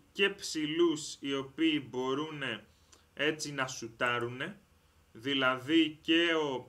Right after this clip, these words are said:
Σμάιλαγιτς και ο Καμίνσκι είναι ψηλοί οι οποίοι σουτάρουν τρίποντα. Συνεπώς θέλει μεγάλη προσοχή και άμυνα πάνω στο pick and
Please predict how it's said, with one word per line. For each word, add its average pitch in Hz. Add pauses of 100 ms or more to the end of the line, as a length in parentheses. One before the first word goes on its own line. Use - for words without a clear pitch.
(320)
Σμάιλαγιτς 165
και 156
ο 139 (220)
Καμίνσκι 143
είναι 170
ψηλοί 147
οι 170
οποίοι 165
σουτάρουν 151
τρίποντα. 123 (320)
Συνεπώς 135
θέλει 175
μεγάλη 160
προσοχή 147
και 143
άμυνα 147
πάνω 143
στο 143
pick 147
and 110